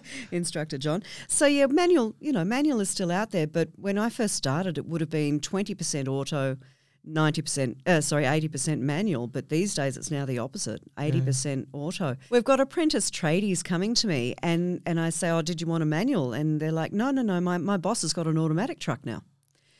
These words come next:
Speaker 2: Oh, wow.
Speaker 1: So, yeah, it's, it's very much turning into the automatic world.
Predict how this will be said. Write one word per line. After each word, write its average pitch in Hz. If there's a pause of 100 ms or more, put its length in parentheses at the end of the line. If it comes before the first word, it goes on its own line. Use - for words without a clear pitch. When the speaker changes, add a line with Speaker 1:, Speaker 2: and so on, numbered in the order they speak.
(180)
Speaker 2:
Oh, 139
wow. 151
Speaker 1:
So, 170
yeah, 311
it's, 160
it's 190
very 262
much 190
turning 170
into 156
the 147
automatic 139
world. 135